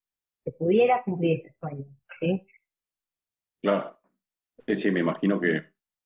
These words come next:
Speaker 2: ese grupo íntimo, ese grupo cercano, es un bastón importantísimo para sostenerte, sobre todo en momentos que son críticos, por ahí en listas o en,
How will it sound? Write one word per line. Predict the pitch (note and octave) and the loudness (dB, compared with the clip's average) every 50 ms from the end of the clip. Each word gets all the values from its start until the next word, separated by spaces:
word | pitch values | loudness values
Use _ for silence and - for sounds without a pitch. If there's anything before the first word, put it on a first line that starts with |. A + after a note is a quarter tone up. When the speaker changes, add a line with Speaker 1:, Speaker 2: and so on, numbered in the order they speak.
| _ _ _ _ _ _ - | _ _ _ _ _ _ -4
Speaker 2:
ese | F#2+ F2 - - - F#2+ F2+ | -4 -4 -4 -4 -2 0 0
grupo | F2 F#2+ F#2 F#2 F#2+ F#2 F#2 | 2 2 0 0 0 2 2
íntimo, | F#2+ G2 G2 F#2+ G2+ F#2+ F#2 F#2 F2+ | 4 2 2 2 0 0 2 0 0
ese | - - F2+ | 0 0 0
grupo | F2 F2+ - - F2+ | 0 0 0 0 -2
cercano, | - F2+ E2+ F2+ - G2 G2 G2+ G#2 G2 F#2+ F2+ - - - _ _ _ _ _ _ _ _ _ | -2 -2 -2 -2 0 0 2 2 2 2 2 0 -2 -4 -10 _ _ _ _ _ _ _ _ _
es | - F2+ F2 - F#2+ | -6 -6 -4 -2 0
un | F2 E2+ E2+ E2 D#2+ | 0 2 2 0 0
bastón | D#2+ E2+ - - - F#2+ G2 G2+ G2+ G2+ G2 F#2 F2 - - _ _ _ _ _ _ _ _ _ _ _ - | 0 -2 -2 -2 -2 0 2 4 4 4 2 2 0 -4 -8 _ _ _ _ _ _ _ _ _ _ _ -6
importantísimo | F2 F#2 E2+ F#2 F2+ - G2 F#2 F2+ F#2 G#2 G2+ - A2+ A2+ A2 G2 F#2+ | -4 -2 0 0 0 0 0 0 0 2 0 0 2 2 2 2 2 0
para | F2 E2 D#2+ | 0 -2 -2
sostenerte, | - - F2 - - - E2 G2 G2 - - F#2+ | -2 -4 -6 -4 -4 -2 0 0 0 0 -2 -2
sobre | - E2 D#2+ D#2+ D#2 | -2 -2 -4 -4 -2
todo | - G2+ A2+ A2 | 0 2 2 2
en | F#2 | 2
momentos | E2+ E2+ F2 F#2 F#2 F#2 F#2 E2 - | 0 0 0 0 0 0 0 -2 -4
que | - | -6
son | - - E2+ | -8 -6 -4
críticos, | D#2+ F#2+ G#2+ A2+ A2+ G2 A2 G#2 F#2+ - G2+ F#2+ F#2 - - | -2 0 2 2 2 2 2 0 0 2 2 2 0 0 -2
por | - E2 F2+ | -4 -2 0
ahí | F2+ F2 E2+ E2 D#2+ D#2+ | 2 2 2 2 0 0
en | D#2 D#2+ | 0 2
listas | F2+ G#2 G#2 G2 - - G#2 G2 F#2 - - | 2 2 0 0 0 0 0 0 0 0 -2
o | F2 E2+ E2 | -2 -2 0
en, | D#2+ D#2 D2+ D2+ D2+ - | 0 0 0 -2 -2 -6